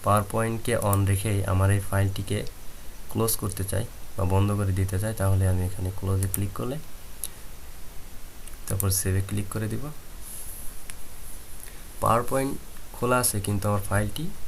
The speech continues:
বন্ধ হয়ে গেছে। তো এটিই মূলত ক্লোজ অপশনের কাজ। তো ক্লোজের পর যে অপশনটি রয়েছে সেটি হচ্ছে more অপশন। এটি সাধারণত এক্সপেরিয়েন্সড ইউজারদের জন্য। এটি সাধারণত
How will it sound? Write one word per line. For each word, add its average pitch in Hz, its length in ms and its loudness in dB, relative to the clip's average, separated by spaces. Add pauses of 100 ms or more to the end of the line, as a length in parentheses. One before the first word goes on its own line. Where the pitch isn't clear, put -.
বন্ধ 98 180 6
হয়ে 90 200 4
গেছে। - 200 0 (1300)
তো - 60 -2 (100)
এটিই 127 260 4
মূলত 113 220 2 (140)
ক্লোজ 104 260 4
অপশনের 123 380 -2
কাজ। 85 140 0 (680)
তো 127 60 2 (160)
ক্লোজের 135 380 2 (120)
পর 117 180 8 (120)
যে 127 160 2
অপশনটি 117 460 0
রয়েছে 107 280 2 (200)
সেটি 101 300 0
হচ্ছে 95 300 2 (640)
more 104 280 8
অপশন। 117 260 2 (500)
এটি 113 180 2
সাধারণত 117 440 2 (240)
এক্সপেরিয়েন্সড 139 640 0 (180)
ইউজারদের 101 500 4
জন্য। 92 180 2 (540)
এটি 117 240 2
সাধারণত 117 440 4